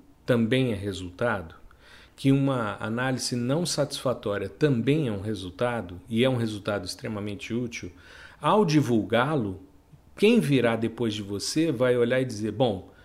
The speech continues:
o professor Batista divulgou que, de repente, fazendo dessa maneira, a coisa não dá certo. Então, ele sugeriu que se fizesse dessa forma, porque fica mais fácil."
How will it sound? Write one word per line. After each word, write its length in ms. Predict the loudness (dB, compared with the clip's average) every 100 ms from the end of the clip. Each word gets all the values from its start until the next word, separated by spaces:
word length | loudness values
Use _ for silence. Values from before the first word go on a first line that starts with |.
| -20 -20 _ -12
o 60 | -6
professor 440 | -2 -2 -4 -2
Batista 840 | -2 -2 -2 0 0 -4 -6 -8 -10 _ -8
divulgou 880 | -4 -2 0 -2 0 2 4 2 -2
que, 160 | -8
de 140 | -6 -2
repente, 880 | -2 -4 -4 -2 -2 -4 -8 -10 -14 -20
fazendo 680 | -4 -2 0 -2 0 2 0
dessa 420 | 2 2 2 -2
maneira, 640 | -6 -4 0 2 2 2 -2
a 140 | -6
coisa 380 | -4 -2 -2 -2
não 180 | -2 0
dá 160 | 0 -2
certo. 640 | 0 2 2 -2 -16 -20 -20 -20 -10
Então, 320 | -6 0 2 2
ele 160 | 0
sugeriu 680 | -2 -4 -2 -2 -2 -2 -2
que 100 | -4
se 140 | -6
fizesse 580 | -4 -6 -2 -2 -2 -6
dessa 320 | -8 -8 -10
forma, 500 | -8 -2 0 0 -2
porque 680 | 0 0 0 0 2 2 -2 -10 -20 -12
fica 320 | -8 -6 -4
mais 280 | -4 -6 -8
fácil." 560 | -12 -16 -18 -18 -18